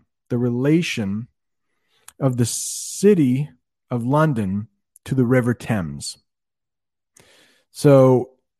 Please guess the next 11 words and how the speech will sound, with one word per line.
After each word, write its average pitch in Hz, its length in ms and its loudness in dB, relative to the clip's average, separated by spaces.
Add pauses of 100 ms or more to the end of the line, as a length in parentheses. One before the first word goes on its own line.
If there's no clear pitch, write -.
(140)
right 139 440 -4
here, 147 240 0
this 131 200 -4
sentence 131 500 -4
tells 131 400 0
us 117 220 -4
that, 113 380 -2 (1160)
spoiler 139 520 2
alert, 101 340 -4
I 110 100 -4
guess, 107 420 -6